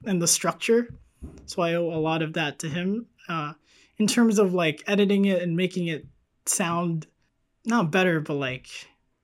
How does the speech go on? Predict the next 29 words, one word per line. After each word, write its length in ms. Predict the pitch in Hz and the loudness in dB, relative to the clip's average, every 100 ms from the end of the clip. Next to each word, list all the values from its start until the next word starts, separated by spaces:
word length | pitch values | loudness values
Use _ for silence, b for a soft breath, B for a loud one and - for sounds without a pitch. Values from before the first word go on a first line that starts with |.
| - | -8
I 100 | 196 | -2
don't 140 | 208 190 | 0 0
know. 180 | 147 | -2
I, 300 | 143 196 190 | -2 -2 0
I 40 | 202 | 2
guess 200 | 214 - | 2 2
better 180 | 190 175 | 0 0
is 120 | 151 | -2
the 80 | 147 | -4
best 200 | 147 - | -6 -8
way 60 | |
to 80 | 139 | -8
describe 300 | 131 143 139 | -8 -6 -6
it. 80 | 135 | -4
I 200 | 165 160 | 0 0
worked 400 | 160 170 165 - 196 | 0 -2 -4 -6 -8
extensively 720 | - - 165 160 170 170 165 | -6 -4 -2 -2 -2 -2 -2
with, 260 | 156 147 151 b b b b b | -2 -4 -10 b b b b b
uh, 180 | 151 147 | -6 -6
Miss 280 | 160 190 - | -2 2 2
Chung, 440 | - 196 180 226 233 - | 4 4 4 2 -2 -2
who, 480 | 185 165 151 147 131 | 0 0 -2 -6 -10
um, 400 | 143 131 127 127 _ - 202 | -8 -8 -10 -14 _ -8 -2
I'm 100 | 175 | 2
very 200 | 185 170 | 2 2
thankful 340 | 175 165 175 | 0 0 -2
for, 240 | 165 170 | -2 -4
and 100 | 160 | 0
also 540 | 160 165 - 160 151 | 0 -2 -2 -4 -4